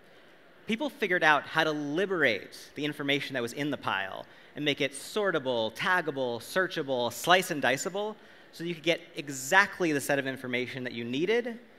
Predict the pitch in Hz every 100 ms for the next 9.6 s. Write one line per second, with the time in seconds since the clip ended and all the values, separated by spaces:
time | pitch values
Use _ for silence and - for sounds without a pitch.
0 | - 139 139 135 123 113 110 117 107 104
1 | 110 - - - - - - - - -
2 | - - - - - - - - - -
3 | - - - - - - - - 160 190
4 | 196 208 180 180 165 - - 196 190 156
5 | 123 110 107 135 123 135 - 139 - 123
6 | 139 170 202 196 240 240 - - - -
7 | - - - - - - 127 139 - 202
8 | 214 165 127 120 110 107 - - - 120
9 | 120 135 120 - - -